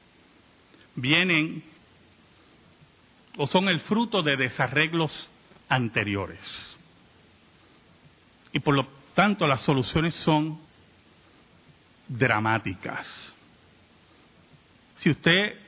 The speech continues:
guía una motora a una velocidad fuera de control,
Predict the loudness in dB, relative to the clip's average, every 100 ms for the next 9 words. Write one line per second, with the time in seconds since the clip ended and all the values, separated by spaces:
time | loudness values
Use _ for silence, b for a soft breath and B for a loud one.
0 | -20 -20 _ _ _ _ _ _ _ _
1 | _ -20 -20 -4 0 4 2 2 2 0
2 | 2 2 2 0 -4 -20 -20 _ _ _
3 | _ _ _ _ _ _ -20 _ -20 _
4 | -20 -20 _ _ _ _ 0 2 2 0
5 | -2 -2 0 2 0 -8 -20 -20 -20 -20
6 | _ -20 -20 _ _ _ _ _ _ _
7 | 0 2 2 0 0 -2 0 0 0 -2